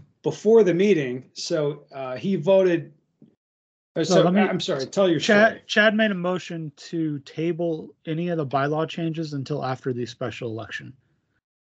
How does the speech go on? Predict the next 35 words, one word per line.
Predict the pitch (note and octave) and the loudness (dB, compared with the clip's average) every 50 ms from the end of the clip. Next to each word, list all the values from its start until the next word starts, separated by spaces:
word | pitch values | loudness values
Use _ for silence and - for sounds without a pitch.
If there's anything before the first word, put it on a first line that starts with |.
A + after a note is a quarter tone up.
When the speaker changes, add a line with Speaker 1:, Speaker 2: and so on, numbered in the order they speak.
| _ _ _ - | _ _ _ -2
Speaker 2:
I | C#3 D#3+ D#3+ | 0 0 0
seconded | - - D#3+ D#3 D3+ F3 D#3+ D3+ D3+ C#3+ C#3+ | 0 0 -2 -2 0 -2 -2 0 0 0 2
it. | D#3 D#3+ D#3+ - - _ _ _ _ _ _ _ - | 2 2 2 0 -6 _ _ _ _ _ _ _ -8
Uh, | C3+ C3 C3 C3+ | -6 -4 -2 0
there | C#3 C#3 C#3 | 0 2 2
was | C#3+ C#3 C#3 | 2 0 0
discussion | - D3+ - - - - D3 D3 - - E3 D3+ | -2 -2 -4 -2 -2 0 0 0 0 -2 -4 -2
around | D3 C#3 C#3 C#3 C#3+ C#3+ C#3+ | -2 0 0 0 0 0 0
it. | D3+ D#3 - _ _ _ _ _ _ _ _ _ _ _ _ _ _ _ _ | -2 -2 -4 _ _ _ _ _ _ _ _ _ _ _ _ _ _ _ _
Uh, | - C#3 C3 C3 B2+ B2+ B2 A#2+ A2 A#2 - _ _ _ _ _ _ _ _ _ _ _ _ _ | -2 0 0 2 0 0 -2 -4 -6 -10 -14 _ _ _ _ _ _ _ _ _ _ _ _ _
Speaker 1:
Uh, | - - G3+ - - - | -8 -8 -6 -6 -4 -2
Speaker 2:
everybody | F3+ E3+ E3 F#3+ A#3+ - - - | 0 2 4 6 8 8 8 8
Speaker 1:
and | - - | 6 4
Speaker 2:
kinda | G3 F#3+ F#3 F#3 | 2 2 4 4
weighed | F3 D#3 E3+ E3 D#3+ D#3 | 4 4 4 4 4 2
in | D#3+ E3 F3 F#3 G3 - _ _ _ _ _ _ _ _ | 0 0 -2 -4 -6 -10 _ _ _ _ _ _ _ _
Speaker 1:
that | G#3 A3+ C4 - | 0 2 2 2
Speaker 2:
on | D4+ D#4+ | 2 2
it. | E4+ | 4
Speaker 1:
seemed | D4 D#4 D#4+ D#4 D4+ - | 6 6 6 6 6 4
to | - C4 | 2 2
be, | F3+ F#3+ B3 C4 C4 B3+ B3 - - - | 2 4 4 4 4 2 0 -2 -4 -6
Matt, | G3+ A#3+ B3+ A#3+ A3+ - D3+ D3+ - | -2 0 0 0 0 -2 -8 -10 -4
that | - B3 - - - - F3 | 0 0 0 0 -2 -6 -6
motion | F#3 G3 G#3 A#3+ C#4 B3+ - - - G#3 F#3+ F3 | -2 0 2 2 2 0 -2 -2 -4 -4 -4 -4
seemed | - - G3+ G#3+ G#3+ G#3 | -4 -2 -2 0 0 2
to | G3+ | 2
represent | E3+ F#3+ G#3 G#3 G#3 F#3+ F#3+ F3+ D#3 D3+ F#3+ G3+ G3+ F#3+ - | 2 4 2 2 2 0 -2 -2 -2 -2 -2 -4 -4 -6 -8
kind | - - F#3 F#3+ F#3+ F#3 | -10 -8 -6 -4 -4 -4
of | F3+ | -2
what | E3 F#3 F#3 F#3 - | 0 0 0 0 -2
the | D3+ | -4
members | D3 D3 D3+ D3+ D#3+ F#3 F#3+ D#3 D#3 D3+ D3+ D3 D3 D3 D3 - - - _ _ _ _ _ _ _ _ _ _ _ _ _ - | -2 -2 -2 -2 -2 -2 -2 -2 -2 -2 -2 -2 -2 -4 -6 -8 -10 -12 _ _ _ _ _ _ _ _ _ _ _ _ _ -4
were | D#3 D3+ | -2 -2
saying, | - - - F#3+ F#3 F#3 D#3 C#3 C3 C3 C3 | -2 0 2 2 4 4 2 2 0 -4 -6